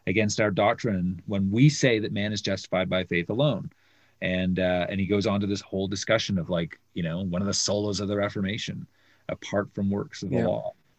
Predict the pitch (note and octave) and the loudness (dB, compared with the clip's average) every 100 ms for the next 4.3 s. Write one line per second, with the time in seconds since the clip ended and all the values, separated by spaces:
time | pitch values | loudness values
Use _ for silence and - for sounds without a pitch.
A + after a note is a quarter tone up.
0 | _ _ _ _ - E2+ E2+ E2+ A2+ G#2 | _ _ _ _ -8 -4 -2 0 0 0
1 | A#2+ A2 G#2+ B2+ G2+ G2+ - - - G3 | 0 0 4 4 2 -2 -4 -10 2 4
2 | B2 F2 F2+ F2 - G#2 D#3 F3+ G#2 - | 6 4 0 -2 -4 2 4 4 2 -2
3 | - F#2+ F2 F2 F2 G2 G2 F2+ E2+ F#2 | -6 -4 -2 -2 -2 -2 0 -2 -4 -6
4 | - D#2+ D2 | -6 -6 -8